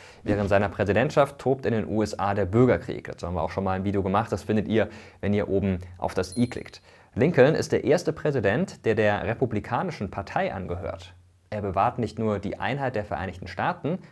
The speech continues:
sondern er schafft auch die Sklaverei ab. Noch bevor der Krieg endgültig zu Ende geht,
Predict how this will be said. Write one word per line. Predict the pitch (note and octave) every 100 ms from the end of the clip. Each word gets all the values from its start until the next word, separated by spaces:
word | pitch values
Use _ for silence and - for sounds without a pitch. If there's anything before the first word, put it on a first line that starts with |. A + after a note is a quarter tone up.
| _
sondern | G2+ G2 C#3 D3 D#3+
er | A2+
schafft | - A2 -
auch | - F2
die | -
Sklaverei | G#2+ - G2 G2 A#2+ E3+
ab. | - - - - - - - -
Noch | G#2+
bevor | - - F3 C#3+
der | C3
Krieg | - D3+ E3+ D#3+
endgültig | B2+ D#3 D#3 D3 -
zu | -
Ende | - B2+ A#2+
geht, | A#2 A#2+ A#2+